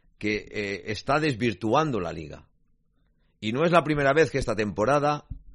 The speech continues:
el var nos ha fastidiado mucho. No voy a justificar que estamos como estamos por culpa del var, porque no es verdad. Pero hay que mirar, por ejemplo, el día del Atlético de Madrid.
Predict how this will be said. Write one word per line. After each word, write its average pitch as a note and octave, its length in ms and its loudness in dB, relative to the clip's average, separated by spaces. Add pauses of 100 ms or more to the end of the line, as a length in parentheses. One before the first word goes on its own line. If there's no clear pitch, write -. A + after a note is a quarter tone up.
(520)
el G2+ 160 -2
var C#3 360 2
nos G2+ 260 -6
ha C3 80 -2
fastidiado G#2 480 -4
mucho. F2 340 -12 (1160)
No G2+ 160 -2
voy B2 140 2
a B2 40 2
justificar A#2+ 840 -2 (420)
que G2+ 80 -6
estamos B2+ 360 -2
como G#2 220 -2
estamos D3 320 -2
por G#2 160 -4
culpa G2+ 260 -4
del E2+ 160 -4
var, D#2+ 280 -10 (1120)
porque E2 260 -8
no E2+ 80 -8
es E2+ 80 -10
verdad. E2 400 -6 (720)
Pero F#2+ 420 -4 (140)
hay F#2+ 100 -4
que G2+ 140 -4
mirar, G#2+ 320 2
por F#2 120 -4
ejemplo, G#2+ 320 -6
el F2+ 120 -4
día G2+ 180 -2
del A#2 120 0
Atlético F#2+ 360 -4
de G#2+ 60 -2
Madrid. D#2+ 340 -8